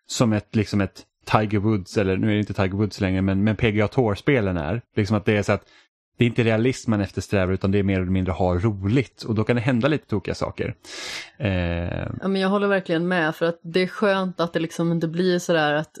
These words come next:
Speaker 2: det blir nitiskt med siffror och, eh, liksom små marginaler, alltså statistik och sådant på ett väldigt, vad ska man säga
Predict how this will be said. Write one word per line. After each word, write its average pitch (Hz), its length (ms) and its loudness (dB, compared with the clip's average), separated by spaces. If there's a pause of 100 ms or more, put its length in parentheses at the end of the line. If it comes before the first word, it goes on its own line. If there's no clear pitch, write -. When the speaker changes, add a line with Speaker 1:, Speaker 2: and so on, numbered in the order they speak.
Speaker 2:
det 170 140 -2
blir 160 160 2
nitiskt 170 680 0
med 151 520 0
siffror 160 960 -2
och, - 480 -6
eh, 147 260 0 (440)
liksom 156 380 -2
små 170 340 2
marginaler, 156 1160 0 (880)
alltså 160 360 -2 (160)
statistik 170 760 -4
och 170 80 -6
sådant 156 500 -2
på 160 240 2
ett 160 180 -4
väldigt, 156 840 -4 (1300)
vad - 60 -12
ska 156 120 -2
man 156 140 0
säga 160 460 0